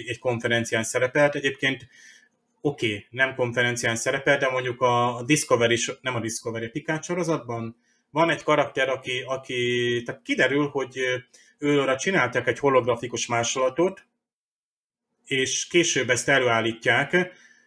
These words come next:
és kiderült, hogy, ö, ezen a bizonyos hajón, hát gyakorlatilag aki arra a hajóra belépett, ö, tehát őt folyamatosan monitorozták, sőt, gyakorlatilag a, tehát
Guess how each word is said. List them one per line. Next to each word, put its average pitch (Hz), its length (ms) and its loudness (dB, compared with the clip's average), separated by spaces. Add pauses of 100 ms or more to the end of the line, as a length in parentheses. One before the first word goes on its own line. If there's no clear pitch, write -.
(360)
és 127 500 0
kiderült, 143 500 2
hogy, 127 240 -2
ö, 123 460 0 (120)
ezen 139 300 0
a 123 60 -2
bizonyos 123 440 -2
hajón, 135 680 0 (240)
hát 123 120 -6
gyakorlatilag 139 720 0 (160)
aki 202 300 0
arra 139 260 4
a 127 60 2
hajóra 127 340 0
belépett, 147 640 0
ö, 131 140 2 (580)
tehát 139 200 -2
őt 139 260 0
folyamatosan 131 600 0
monitorozták, 131 1120 -2
sőt, 139 380 -4
gyakorlatilag 139 500 -2
a, 131 340 0
tehát - 260 -10